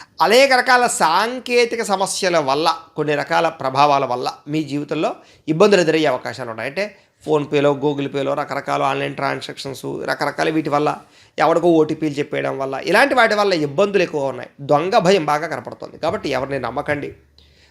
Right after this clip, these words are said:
అలాగే ఏదైనా సరే వాహనాలు, ఎలక్ట్రానిక్ వాహనాలు ఇప్పుడు వచ్చేవన్నీ కూడా దానికి సంబంధించి లాక్ సిస్టమ్, లాక్లు కానీ, ఇంకోటి కానీ, పాస్వర్డ్లు కానీ అన్నీ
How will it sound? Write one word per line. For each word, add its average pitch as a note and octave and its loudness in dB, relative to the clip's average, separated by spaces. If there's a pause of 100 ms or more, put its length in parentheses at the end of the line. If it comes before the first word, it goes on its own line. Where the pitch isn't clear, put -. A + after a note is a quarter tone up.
(140)
అలాగే D#3+ 4
ఏదైనా E3+ 2
సరే D3+ 0
వాహనాలు, C#3+ 2
ఎలక్ట్రానిక్ D3 -2
వాహనాలు C#3 0
ఇప్పుడు B2+ -6
వచ్చేవన్నీ C3+ -6
కూడా C3+ -6 (380)
దానికి C#3 0
సంబంధించి C3+ -2
లాక్ A#2+ -4
సిస్టమ్, C#3 -8
లాక్లు C3+ -4
కానీ, C#3 -2
ఇంకోటి C#3 -6
కానీ, C#3 -4
పాస్వర్డ్లు C#3 -6
కానీ C#3 -6
అన్నీ E3+ -8